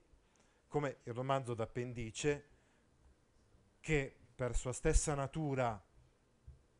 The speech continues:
eh, cerca di assecondare i gusti del pubblico.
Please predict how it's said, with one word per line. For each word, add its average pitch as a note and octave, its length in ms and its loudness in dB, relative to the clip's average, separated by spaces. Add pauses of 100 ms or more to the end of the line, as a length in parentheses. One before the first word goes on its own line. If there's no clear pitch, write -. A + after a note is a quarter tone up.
(340)
eh, A#2+ 340 -2
cerca D3 380 4
di B2 80 -6
assecondare A#2+ 640 -2
i - 20 -4
gusti A#2 300 -6
del G#2 160 -8
pubblico. G#2+ 720 -6